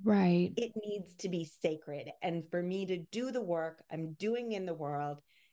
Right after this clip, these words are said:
Speaker 2: it's not easy work. And, you know, in a lot of cases, it's leading edge, which means, you know, the whole mass is not quite in agreement yet.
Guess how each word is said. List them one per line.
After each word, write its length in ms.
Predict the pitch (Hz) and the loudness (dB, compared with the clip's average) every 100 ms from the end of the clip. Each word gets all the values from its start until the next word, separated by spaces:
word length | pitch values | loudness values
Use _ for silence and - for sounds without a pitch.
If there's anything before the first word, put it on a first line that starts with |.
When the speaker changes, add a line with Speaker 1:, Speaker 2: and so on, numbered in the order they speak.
| _ - | _ -2
Speaker 2:
it's 260 | 294 320 - | -2 -2 -4
not 400 | 214 190 - - | 0 0 0 -4
easy 440 | 214 208 196 165 175 | -6 -8 -8 -6 -6
work. 520 | 165 180 214 156 196 _ _ - - - - - | -2 0 0 -2 -6 _ _ -20 -20 -20 -14 0
And, 480 | 196 190 185 180 175 _ _ _ _ _ _ _ - | 2 2 -4 -6 -12 _ _ _ _ _ _ _ -2
you 100 | 208 | 0
know, 160 | 180 | 0
in 100 | 190 | -4
a 60 | 190 | -6
lot 380 | 190 202 202 202 | -2 -2 0 -2
of 140 | 190 | -6
cases, 540 | - 254 269 262 214 - - | -8 -6 -6 -4 -4 -4 -4
it's 220 | 214 - | -4 -4
leading 680 | 185 180 202 214 202 180 175 - - | -6 -4 -2 0 0 -2 -6 -4 -2
edge, 680 | 220 165 160 196 226 - - | 0 -2 -4 -10 -14 -16 -14
which 560 | - 208 226 - - - _ _ _ _ _ - | -2 -2 -2 -8 -14 -16 _ _ _ _ _ -2
means, 640 | 226 247 247 240 233 - | 0 0 0 -4 -8 -8
you 100 | 277 | -2
know, 400 | 233 220 233 254 _ | 0 0 0 -6 _
the 100 | 240 | -2
whole 580 | 233 - 302 277 262 240 233 | -2 -2 0 2 0 -2 -2
mass 520 | 269 330 254 226 359 - - | 0 0 0 0 -2 -6 -6
is 180 | 240 247 | -4 0
not 400 | 247 240 247 240 | 2 2 0 -6
quite 380 | - 269 262 262 | -2 0 0 -2
in 160 | 254 | -2
agreement 800 | 254 226 254 330 359 233 208 220 | -2 0 0 0 -4 -2 -2 -4
yet. 340 | 208 196 190 | -2 0 0